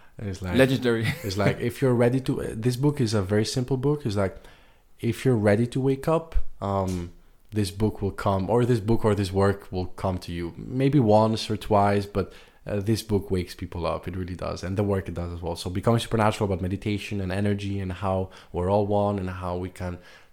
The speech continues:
Speaker 1: transform our lives through the power of it. Um, and then the fifth book, I'd say another one, um, uh, Rediscover Jesus, a very practical book on little small poems on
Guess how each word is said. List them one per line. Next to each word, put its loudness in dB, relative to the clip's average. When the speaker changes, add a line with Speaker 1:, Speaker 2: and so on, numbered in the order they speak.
Speaker 1:
transform 0
our 0
lives -2
through -6
the -4
power -4
of -6
it. -6
Um, -4
and -4
then 0
the 0
fifth -2
book, -2
I'd -2
say -4
another -2
one, -2
um, -2
uh, 0
Rediscover 0
Jesus, -6
a -2
very -2
practical -4
book -6
on -6
little -4
small -2
poems -2
on -8